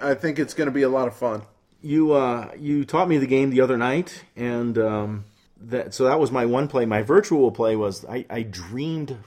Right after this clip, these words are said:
Speaker 2: Food Chain Magnate.
Speaker 1: <laughs> Which
Speaker 2: That,
Speaker 1: is so crazy
Speaker 2: that
Speaker 1: to
Speaker 2: night
Speaker 1: me.
Speaker 2: when I went to bed, I, I dreamed about placing my restaurants and weren't worrying about where the doors were and everything.
Speaker 1: Had you taken any Ambien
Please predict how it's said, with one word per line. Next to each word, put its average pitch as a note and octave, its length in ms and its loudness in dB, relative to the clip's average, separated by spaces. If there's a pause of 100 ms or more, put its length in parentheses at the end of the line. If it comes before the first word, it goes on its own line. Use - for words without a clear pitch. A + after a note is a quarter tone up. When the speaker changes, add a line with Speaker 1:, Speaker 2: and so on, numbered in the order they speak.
(140)
Speaker 2:
Food - 480 -2
Chain A2+ 320 0
Magnate. F#2+ 480 -2 (200)
Speaker 1:
<laughs> - 200 -14
Which A#3 140 -4
Speaker 2:
That, A#3+ 160 2
Speaker 1:
is F#3+ 160 -6
so A3 220 6
crazy A#3 340 4
Speaker 2:
that C#3 140 2
Speaker 1:
to C3+ 60 -2
Speaker 2:
night C#3+ 340 4
Speaker 1:
me. C#3 40 -2
Speaker 2:
when A#2+ 140 0
I A#2 80 4
went C#3 200 2
to D3 80 2
bed, B2 360 2
I, G#2+ 280 0
I A2 40 0
dreamed A#2 420 -4
about A2+ 300 -4
placing A#2+ 380 -4
my G#2+ 140 -2
restaurants G#2 640 -2
and G2+ 180 -6
weren't A2 260 -4
worrying A#2+ 340 0
about A2 240 2
where B2 160 4
the G#2+ 80 2
doors A2+ 420 2
were G2 200 -2
and G2 80 -10
everything. F#2+ 460 -14 (160)
Speaker 1:
Had B2+ 140 -12
you A#2 80 -12
taken D3+ 420 -8
any C3+ 220 -10
Ambien G#2+ 640 -12